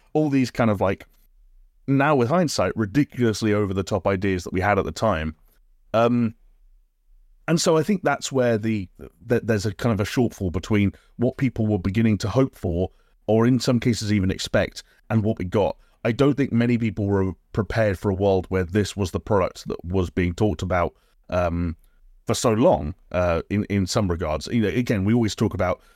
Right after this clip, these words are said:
to what extent you can, uh, like, rely on rumors, but a lot of the chatter about this product seemed pretty concrete for a little while. It was just, it seemed like a matter of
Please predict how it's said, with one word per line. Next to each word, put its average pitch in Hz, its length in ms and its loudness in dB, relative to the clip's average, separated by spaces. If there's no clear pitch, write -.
to 117 100 -2
what 104 140 2
extent 92 300 0
you 95 80 -2
can, 98 320 2
uh, - 220 -4
like, 87 280 -4
rely 107 380 2
on 95 160 0
rumors, 95 400 2
but - 260 0
a 120 60 2
lot 127 300 4
of 117 60 0
the 113 100 2
chatter 107 420 -2
about 92 300 0
this 92 160 -4
product 90 420 -2
seemed 92 320 0
pretty 104 380 -2
concrete 95 640 -2
for 90 160 -2
a 87 40 0
little 85 200 0
while. 85 380 0
It - 80 -10
was 98 140 0
just, 95 180 -4
it 90 140 -4
seemed 123 160 0
like 107 140 0
a 98 100 -2
matter 104 400 4
of 90 160 -2